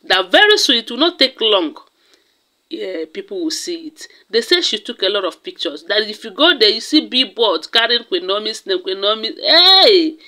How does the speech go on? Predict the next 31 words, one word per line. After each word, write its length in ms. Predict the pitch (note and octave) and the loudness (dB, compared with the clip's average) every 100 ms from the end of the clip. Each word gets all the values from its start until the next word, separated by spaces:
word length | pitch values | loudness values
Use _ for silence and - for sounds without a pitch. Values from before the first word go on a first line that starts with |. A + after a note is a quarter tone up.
| - - - | -20 -20 -6
They 120 | B3+ | -4
said 260 | - F4+ E4+ | 0 0 0
the 80 | |
kind 240 | C4+ F#4 D#4 | 2 2 2
of 180 | B3 - | 0 0
love 260 | C4+ C#4 A#3+ | 2 2 2
that 160 | G#3 | -2
people 260 | B3 B3 B3 | -2 -10 -8
showed 360 | - A#3 A3 | -6 -2 -2
her. 220 | - F3+ - _ _ _ _ - | -2 -4 -4 _ _ _ _ -4
It 200 | C4 G#3 | -4 -2
be, 120 | B3 - - | -10 -10 -2
let 180 | C#4 F4 | 0 2
me 140 | D#4+ | 2
tell 120 | D4+ A3+ | 2 2
you, 140 | G#3+ | 2
those 220 | D4+ G4+ | 0 2
people 260 | D#4+ D4+ C4+ | -2 -2 -2
that 180 | G#3+ G3 | 0 0
went 200 | A3 - | -2 -4
on 100 | - | -2
that 180 | G3 | -4
program 320 | - F3 F3+ E3+ | -4 -6 -4 -4
with 180 | D#3+ | -6
her, 80 | E3 | -8
eh, 260 | - D3+ D#3+ _ _ _ _ _ _ _ _ - - | -8 -10 -12 _ _ _ _ _ _ _ _ -18 -8
if 180 | A3 | -4
they 80 | G3+ | 2
are 120 | G#3+ | 2
the 100 | G#3+ | 2
people 320 | G#3+ F4+ - | 2 0 0